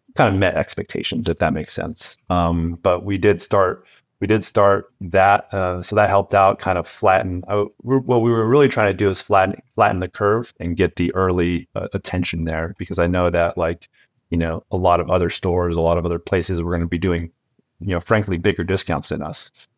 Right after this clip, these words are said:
And so we, by securing the product, not allowing all the competition to sell it, um, it was, it was kind of like, it was one of those things where, like, I know we're mainly,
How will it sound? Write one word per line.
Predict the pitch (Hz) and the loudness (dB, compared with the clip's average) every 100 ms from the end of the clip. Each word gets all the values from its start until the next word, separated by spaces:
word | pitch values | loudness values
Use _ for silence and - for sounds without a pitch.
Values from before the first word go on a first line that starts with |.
| _ | _
And | 80 87 | -8 -6
so | - 87 82 85 - _ _ _ _ | 0 2 2 0 -4 _ _ _ _
we, | 95 95 92 90 - _ _ _ - | -2 0 0 -2 -4 _ _ _ -10
by | 87 90 | 0 0
securing | - 90 - 120 113 | 0 -8 0 2 2
the | 98 | 0
product, | - 107 95 90 - - _ _ _ - | 2 4 4 0 -6 -20 _ _ _ -2
not | 104 110 | 2 4
allowing | 101 101 101 95 | 6 6 6 4
all | 92 | 0
the | 92 | 0
competition | - 90 - 98 - 85 | -2 -2 -2 -2 -2 -4
to | |
sell | 82 104 95 87 | -4 0 2 2
it, | 85 - _ _ | -2 -6 _ _
um, | 90 82 82 80 82 95 _ | -4 -2 -2 -4 -6 -10 _
it | 92 | -2
was, | 90 82 | -2 -4
it | 98 | -6
was | 85 | -4
kind | - 90 | -2 0
of | 82 | 0
like, | 85 82 - | 0 -2 -6
it | _ _ _ | _ _ _
was | 98 | -4
one | 95 101 | 0 0
of | 87 | 0
those | 92 95 | -2 -2
things | 98 87 90 | -4 -4 -2
where, | 90 85 | -2 0
like, | 85 85 - | -2 -2 -4
I | 104 | 0
know | 123 127 123 120 - | 2 4 4 2 0
we're | 107 127 | 0 0
mainly, | 113 113 110 101 98 | 2 2 2 2 0